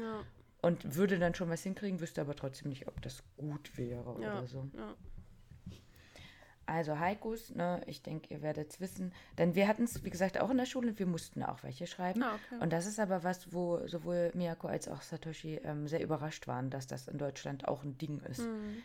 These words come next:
Speaker 2: Und, ähm, ich weiß zum Beispiel, Matze, den hatten wir auch damals mal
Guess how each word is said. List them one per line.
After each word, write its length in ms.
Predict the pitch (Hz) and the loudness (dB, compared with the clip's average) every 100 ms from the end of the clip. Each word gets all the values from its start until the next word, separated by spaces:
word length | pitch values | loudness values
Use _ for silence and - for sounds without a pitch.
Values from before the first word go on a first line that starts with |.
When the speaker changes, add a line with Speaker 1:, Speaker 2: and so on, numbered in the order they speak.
| - | -6
Speaker 2:
Und, 380 | - 151 151 147 | -2 0 0 -2
ähm, 180 | 147 147 | -2 -4
ich 140 | - | -2
weiß 180 | 151 143 | -4 -4
zum 140 | 156 | -6
Beispiel, 560 | 151 147 - 151 151 - | -4 -6 -4 -2 -2 -2
Matze, 400 | 147 143 - 208 | -4 -4 -4 -4
den 180 | 156 139 | -2 -6
hatten 260 | - 165 | -6 -6
wir 180 | 151 - | -4 -6
auch 160 | 120 - - | -8 -10 -4
damals 460 | 131 151 170 - | -2 -2 -6 -8
mal 340 | 151 156 180 | -6 -4 -4